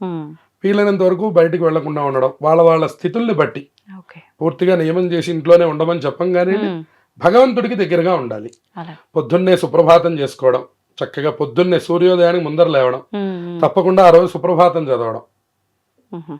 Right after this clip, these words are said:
Speaker 2: ఆ తర్వాత వెం-, కమ-, కమలాయ చూచు కుంకుమతో మనకి ఆ ప్రపత్తి ఉంది,
Speaker 1: ఆ.
Speaker 2: వెంకటేశ్వర ప్రపత్తి.
Speaker 1: ఆహా.
Speaker 2: ఆ స్తోత్రములు చేయడం,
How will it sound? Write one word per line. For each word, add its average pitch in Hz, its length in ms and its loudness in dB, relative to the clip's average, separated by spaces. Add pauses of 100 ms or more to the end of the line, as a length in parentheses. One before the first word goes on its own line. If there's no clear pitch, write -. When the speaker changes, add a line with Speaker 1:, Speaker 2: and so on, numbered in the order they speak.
(180)
Speaker 2:
ఆ - 100 -12
తర్వాత 165 360 4
వెం-, 151 280 0
కమ-, 143 340 -4
కమలాయ 160 500 4
చూచు 151 480 -8
కుంకుమతో 143 600 -8
మనకి 127 320 -8
ఆ 120 40 -6
ప్రపత్తి 143 540 -4
ఉంది, 127 160 -6
Speaker 1:
ఆ. 127 40 -4
Speaker 2:
వెంకటేశ్వర 147 500 -4
ప్రపత్తి. 131 500 -6 (260)
Speaker 1:
ఆహా. 175 240 -10 (380)
Speaker 2:
ఆ 143 80 -4
స్తోత్రములు 160 560 -2
చేయడం, 135 300 -4